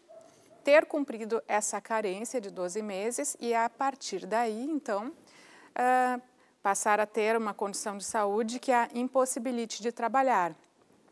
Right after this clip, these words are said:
Se esse for o caso dela, se ela realmente já possuía carência, a qualidade de segurada do I N S S, e a partir daí passou a estar incapacitada pro trabalho,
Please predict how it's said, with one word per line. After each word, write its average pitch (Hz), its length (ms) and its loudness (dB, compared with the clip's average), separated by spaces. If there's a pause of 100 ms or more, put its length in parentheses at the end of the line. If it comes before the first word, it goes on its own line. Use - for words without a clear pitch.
(220)
Se - 180 4
esse 254 240 6
for 254 240 4
o 285 60 2
caso 208 320 2
dela, 185 520 2 (280)
se - 120 -8
ela 214 180 4
realmente 226 600 0
já 208 240 6
possuía 190 640 -4
carência, 208 720 -6 (280)
a - 40 -20
qualidade 208 580 0
de 220 80 -8
segurada 190 600 -2
do 170 100 -8
I 175 140 -6
N 170 140 -6
S - 220 -8
S, 196 440 -6 (500)
e 247 400 -4
a - 260 2
partir 240 460 2
daí 226 300 2
passou 214 640 0
a 165 300 -2 (120)
estar 190 260 -4
incapacitada 190 600 -2
pro 185 140 -10
trabalho, 185 680 -2